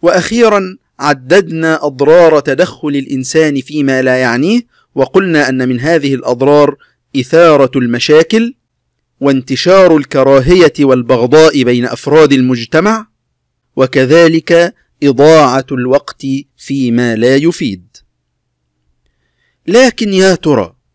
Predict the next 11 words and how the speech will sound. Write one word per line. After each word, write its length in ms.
هل 300
الأمر 480
بالمعروف 760
والنهي 460
عن 240
المنكر 540
يعد 600
تدخلًا 680
فيما 440
لا 200
يعنينا؟ 560